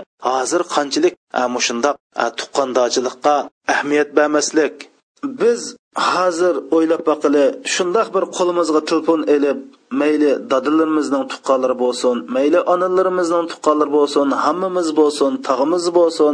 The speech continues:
nevra akukalarimiz bo'lsin, shularga bir telefon bilan aloqalashsak, aloqalasha olamiz. Ammo bizning ajdodlarimiz shundoq bir tashviqot qurollari, aloqalashish qurollari yo'q chog'dimi,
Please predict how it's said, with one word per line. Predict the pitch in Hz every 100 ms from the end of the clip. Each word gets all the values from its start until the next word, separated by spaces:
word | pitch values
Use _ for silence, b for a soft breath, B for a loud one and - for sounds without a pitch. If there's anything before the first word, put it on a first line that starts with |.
| 120
nevra | 123 160 180
akukalarimiz | 165 - - - 160 156 147 139
bo'lsin, | 139 139 139 123 - _
shularga | - - 143 131 143 110 - -
bir | 202 208
telefon | - 165 147 143
bilan | 135 131 120
aloqalashsak, | - 120 147 - 165 156 190 185 -
aloqalasha | 143 131 139 143 139
olamiz. | 143 139 139 139 123 - _
Ammo | - 185 208 214
bizning | 170 170 208 208
ajdodlarimiz | 175 160 190 190 190 202 202
shundoq | - - 175 175 175 196 - 147
bir | 147 202 202 151 - _
tashviqot | - 180 175 185 185 190 185
qurollari, | - 165 170 160 165 160 135 - _
aloqalashish | 170 185 185 185 180 180 214
qurollari | - - 170 175 185 196
yo'q | 135 202 240
chog'dimi, | - 185 156 160 175